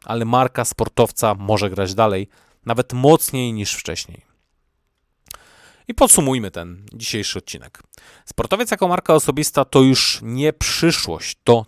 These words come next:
teraźniejszość. Dziś nie wystarczy być świetnym zawodnikiem na boisku, w hali czy bieżni. To, jak prezentujemy się w mediach, jak budujemy relacje z fanami, sponsorami i partnerami biznesowymi, ma realny wpływ na naszą karierę i życie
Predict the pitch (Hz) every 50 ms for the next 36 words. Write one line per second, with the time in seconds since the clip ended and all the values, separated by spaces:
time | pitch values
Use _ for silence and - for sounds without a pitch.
0 | _ - 120 110 113 107 101 101 98 95 92 - - - 95 - - - - _
1 | _ _ _ _ _ _ _ _ _ _ - 127 147 156 - 170 147 139 135 -
2 | - 143 147 - - - 113 110 113 - - - 117 - - 117 110 101 104 98
3 | 104 107 113 110 - 110 98 98 95 87 90 101 120 135 - - - 101 92 -
4 | - 101 101 107 101 95 - - 98 87 90 90 90 87 85 101 110 117 120 _
5 | _ _ _ _ _ _ _ _ _ _ _ _ _ _ _ _ _ - 127 127
6 | 131 - - 127 131 127 - - - 143 135 127 131 127 - - 131 139 147 156
7 | 147 - - 131 117 107 104 110 120 147 156 135 123 110 98 98 - - 110 101
8 | 104 113 110 113 113 113 117 120 110 113 113 120 120 - - 127 - - - 113
9 | 104 110 120 135 135 127 110 - - - 110 104 - - 110 113 127 131 120 117
10 | 110 _ - 110 - - 110 104 107 117 123 120 110 107 101 107 107 101 - 107
11 | 95 98 107 110 110 107 110 107 107 110 113 113 113 113 120 123 123 123 123 123
12 | 120 - - - 120 120 120 - - 113 110 110 107 - - 113 104 - 110 101
13 | 104 107 113 110 110 95 110 120 117 113 113 135 175 - - 101 90